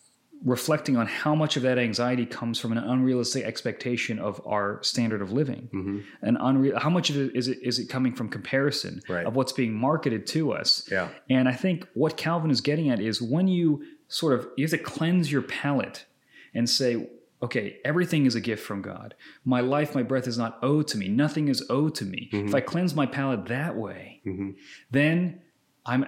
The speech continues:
Speaker 1: one, I'm gonna notice all the mercies God just unloads on me every single day of my life.
Speaker 2: Yeah.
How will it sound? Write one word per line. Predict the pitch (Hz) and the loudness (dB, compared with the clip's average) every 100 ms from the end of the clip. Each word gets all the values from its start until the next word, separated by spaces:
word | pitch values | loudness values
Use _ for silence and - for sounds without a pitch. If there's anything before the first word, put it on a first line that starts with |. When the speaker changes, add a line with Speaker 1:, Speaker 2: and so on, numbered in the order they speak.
| - 117 | -2 0
Speaker 1:
one, | 131 160 131 | 2 2 2
I'm | 127 | 2
gonna | 123 113 | 2 0
notice | 98 110 147 151 - - | 0 2 4 4 0 0
all | 127 143 165 | 2 4 2
the | 151 | 2
mercies | 139 127 135 135 117 | 2 4 2 0 -2
God | 98 120 113 113 - - | 0 0 0 -4 -12 -10
just | 123 120 - | -4 -4 0
unloads | 127 139 127 120 135 156 127 | 0 2 2 2 4 2 2
on | 107 | 0
me | 110 110 | -2 -2
every | 123 143 | 0 0
single | - 135 | 0 0
day | 123 127 | 0 0
of | |
my | 135 | 0
life. | 117 98 104 - | -2 -4 -12 -8
Speaker 2:
Yeah. | 92 | -6